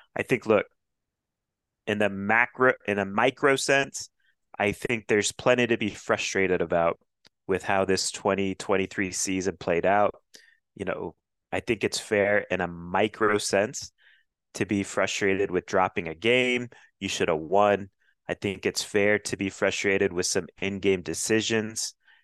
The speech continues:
et cetera, et cetera. But I think if you pull this out, pull this thing back and, and look at the program in a macro level, I do think the program is on the right track. You know, look, we talked about the improvements of the offense and the defense.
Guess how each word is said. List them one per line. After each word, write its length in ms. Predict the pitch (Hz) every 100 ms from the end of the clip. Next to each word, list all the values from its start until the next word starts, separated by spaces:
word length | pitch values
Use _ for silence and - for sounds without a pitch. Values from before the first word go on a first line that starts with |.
| -
et 120 | -
cetera, 380 | - 101 95 98
et 120 | 87
cetera. 420 | - 101 98 98 95 _ _ _ _ -
But 80 | 113
I 40 |
think 140 | 160 175
if 140 | -
you 80 | 135
pull 240 | - 131
this 240 | 127 123 120
out, 240 | 117 - _ _
pull 200 | 123 117
this 160 | 120 -
thing 240 | 113 101
back 360 | 101 104 98 -
and, 260 | 85 95 -
and 380 | 95 98 92 92 _
look 260 | 104 110 -
at 120 | 113
the 60 | -
program 680 | - 107 101 101 101 92 92 _ _ _ _ -
in 120 | 95
a 120 | 87
macro 680 | 90 104 117 - 101 95 87
level, 500 | 85 80 80 80 - _ _ _ _ -
I 160 | 127
do 240 | 131 139 131
think 240 | - 117
the 80 | 110
program 580 | - 110 104 98 98 95
is 180 | 90 95
on 160 | 95
the 100 | 92
right 200 | 87 80
track. 480 | - 95 95 98 - _ _ _ _ _ _ _ _ _ _ _ -
You 60 |
know, 120 | 104 98
look, 180 | 95 -
we 100 | 101
talked 300 | - 113 -
about 300 | 113 104 -
the 120 | 107
improvements 520 | 98 - 110 107 101
of 120 | 101
the 100 | 95
offense 460 | 95 101 - 101 -
and 100 | 92
the 60 | 85
defense. 600 | 110 113 120 113 -